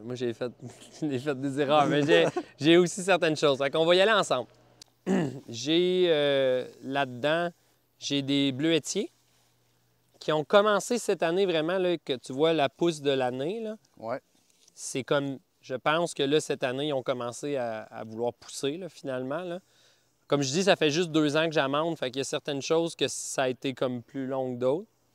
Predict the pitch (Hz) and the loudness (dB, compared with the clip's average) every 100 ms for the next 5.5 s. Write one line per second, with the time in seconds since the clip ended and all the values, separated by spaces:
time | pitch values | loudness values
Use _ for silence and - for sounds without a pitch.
0 | _ _ _ _ _ _ - 135 - 202 | _ _ _ _ _ _ -8 -6 -4 0
1 | 190 170 156 151 147 147 143 127 120 127 | 4 6 6 4 4 0 -2 -6 -12 0
2 | 147 131 - 190 294 _ _ _ _ _ | 2 2 2 0 0 _ _ _ _ _
3 | _ _ _ _ - - 139 147 165 156 | _ _ _ _ -20 -4 0 4 4 2
4 | 147 175 139 135 170 156 135 139 139 143 | 2 2 2 0 2 0 0 0 0 2
5 | 139 131 - 175 | 2 0 0 -2